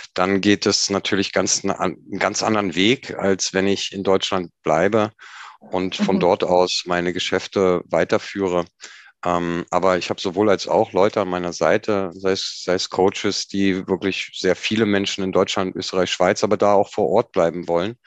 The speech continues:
Speaker 2: Mhm.
Speaker 1: ähm, als auch Menschen, die halt sagen, „Okay, ich würde auswandern“ und würde
Speaker 2: Mhm.
Speaker 1: damit natürlich auch vielleicht eine Auslandsfirma gründen wollen.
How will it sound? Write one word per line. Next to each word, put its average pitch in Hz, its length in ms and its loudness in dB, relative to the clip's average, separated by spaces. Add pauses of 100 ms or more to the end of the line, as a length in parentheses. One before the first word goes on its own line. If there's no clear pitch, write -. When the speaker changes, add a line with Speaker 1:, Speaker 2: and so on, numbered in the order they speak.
Speaker 2:
Mhm. 165 360 -4 (240)
Speaker 1:
ähm, 90 460 -2
als 92 320 -2
auch 95 160 2
Menschen, 92 380 -2
die 95 160 -2
halt 95 200 0
sagen, 95 260 0
„Okay, 110 280 -2
ich - 160 -6
würde 92 160 0
auswandern“ 85 640 -2 (220)
und 87 400 -4
würde 87 480 4
Speaker 2:
Mhm. - 60 -14
Speaker 1:
damit 90 340 -2
natürlich 90 460 -4
auch 78 60 -4
vielleicht 92 340 -2
eine 98 100 2
Auslandsfirma 98 720 0
gründen 90 480 -4
wollen. 85 360 4